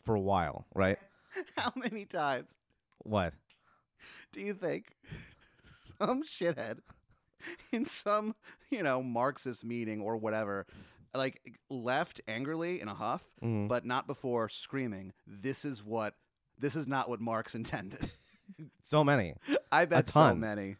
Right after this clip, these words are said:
Speaker 1: Yeah, that's basically the history of the communist movement.
Speaker 2: Yeah, it's too
Speaker 1: is,
Speaker 2: bad.
Speaker 1: is factions doing that,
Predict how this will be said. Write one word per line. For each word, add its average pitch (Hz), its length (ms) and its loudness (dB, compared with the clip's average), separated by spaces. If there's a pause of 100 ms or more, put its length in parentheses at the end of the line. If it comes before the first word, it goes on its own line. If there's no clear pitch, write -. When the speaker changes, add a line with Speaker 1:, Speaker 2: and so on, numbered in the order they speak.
(120)
Speaker 1:
Yeah, 117 280 6
that's 131 180 2
basically 151 420 2
the 127 100 8
history 123 260 2
of 104 60 4
the - 60 -2
communist 113 400 4
movement. 85 420 0
Speaker 2:
Yeah, 127 260 0
it's 113 80 -8
too 113 80 2
Speaker 1:
is, 107 140 0
Speaker 2:
bad. 98 160 -2
Speaker 1:
is 120 160 -2
factions 120 540 2
doing 113 300 4
that, 82 260 -2